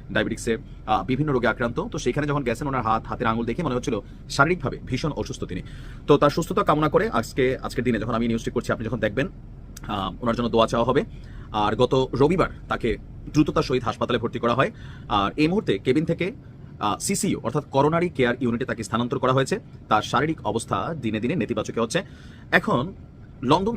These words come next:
থেকে আমাদের বিএনপি ভারপ্রাপ্ত চেয়ারম্যান তারেক রহমান, পুত্রবধূ, আহ, বা ওনার যে নাতনি আছেন, তারা খোঁজখবর রাখছেন। আর জুবাইদা রহমান, অর্থাৎ তারেক রহমানের স্ত্রী বেগম খালেদা জিয়ার চিকিৎসায় গঠিত যে মেডিকেল বোর্ড আছে, সেখানে একজন সদস্য।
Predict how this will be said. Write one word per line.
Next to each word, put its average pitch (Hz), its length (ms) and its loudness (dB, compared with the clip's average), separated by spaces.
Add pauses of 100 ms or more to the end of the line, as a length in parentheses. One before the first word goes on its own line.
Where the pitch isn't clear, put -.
থেকে - 140 -2 (240)
আমাদের 123 200 4 (220)
বিএনপি 131 300 2
ভারপ্রাপ্ত 127 360 2
চেয়ারম্যান 113 300 2
তারেক 101 180 -2
রহমান, 110 300 -2
পুত্রবধূ, 110 540 -2
আহ, 95 300 -4
বা 104 80 -2 (100)
ওনার 110 200 -4
যে 117 140 0
নাতনি 113 320 -2
আছেন, 131 200 -6
তারা 98 160 -2
খোঁজখবর 107 320 0
রাখছেন। 117 220 0 (560)
আর 107 100 4 (180)
জুবাইদা 175 320 4
রহমান, 113 240 0
অর্থাৎ 127 160 -4
তারেক 110 200 0
রহমানের 117 260 0
স্ত্রী 147 160 -2
বেগম 113 220 0
খালেদা 143 280 2
জিয়ার 156 240 2
চিকিৎসায় 147 360 -2
গঠিত 127 220 -2
যে 127 120 0
মেডিকেল 120 280 0
বোর্ড 110 160 4
আছে, 185 140 -4
সেখানে 117 220 -2
একজন 107 200 -6
সদস্য। 117 200 0